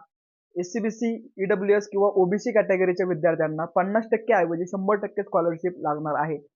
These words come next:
परंतु या जेआरचे नक्की सर्वांना फायदे आहेत का नाही ते आपण ह्या व्हिडिओमध्ये पाहूया. तर उच्च व तंत्र शिक्षण विभाग, वैद्यकीय शिक्षण, औषधी द्रव्य विभाग व कृषी व पशुसंवर्धन, दुग्ध व्यवसाय विकास व मत्स्य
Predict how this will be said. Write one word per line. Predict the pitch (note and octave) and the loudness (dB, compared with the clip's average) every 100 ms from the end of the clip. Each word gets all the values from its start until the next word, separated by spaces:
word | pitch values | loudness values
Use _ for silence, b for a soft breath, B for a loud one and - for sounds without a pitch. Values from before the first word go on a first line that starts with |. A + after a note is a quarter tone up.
| _ _ _ | _ _ _
परंतु | A3+ C4 A3+ B3+ | 2 2 2 2
या | A#3 | 4
जेआरचे | G3+ G3+ G3+ G3+ G3+ G#3+ | 4 4 4 2 4 4
नक्की | G#3 G3+ G#3+ | 4 -2 -4
सर्वांना | G#3 G3+ G#3 G#3+ A3 G3+ | 0 2 2 2 0 2
फायदे | F#3 F3+ | 2 2
आहेत | F3+ F3 E3 | 4 4 2
का | E3+ | -2
नाही | F3 | 0
ते | F3+ | 2
आपण | F3 E3+ F3+ | 2 2 -4
ह्या | F#3 - F3+ | -4 2 4
व्हिडिओमध्ये | F3 E3+ D#3+ F3+ | 6 4 0 0
पाहूया. | G3+ E3+ C3 - _ _ _ _ _ _ _ _ _ _ _ _ _ _ _ _ | 0 0 -2 -12 _ _ _ _ _ _ _ _ _ _ _ _ _ _ _ _
तर | A3+ - _ _ F#3 | -4 -4 _ _ -8
उच्च | G#3+ - | -8 2
व | C#4 C4 | 4 4
तंत्र | A#3+ G#3+ A3+ | 2 2 2
शिक्षण | A3+ - A#3 | 2 -2 0
विभाग, | G#3+ E3 C#3+ | 4 4 4
वैद्यकीय | D3+ F3+ F3+ A3 A#3+ A#3+ B3 | 4 4 4 2 6 4 4
शिक्षण, | G#3 - F3 F3 G3 _ | -6 0 2 2 -4 _
औषधी | E3 E3+ G#3+ G#3+ | -2 2 2 2
द्रव्य | G#3+ G3 F3 F#3 | 4 4 6 4
विभाग | D#3+ D3+ D#3 | 6 4 4
व | G3 | 2
कृषी | G3+ G3+ - A#3+ | 2 -2 0 2
व | A#3 | 2
पशुसंवर्धन, | A3+ F#3 A3+ A3 G3 E3 D#3 D3+ D#3 _ _ _ - | 2 -2 -2 0 0 2 0 0 -6 _ _ _ -6
दुग्ध | G3 G3 | -4 4
व्यवसाय | A#3 F#3 D#3 E3 | 6 6 4 2
विकास | D#3+ D#3+ F3 D#3+ F3+ | 2 2 2 2 2
व | G3+ | 0
मत्स्य | G3 G3 - - A3+ | 2 -2 -6 -2 -2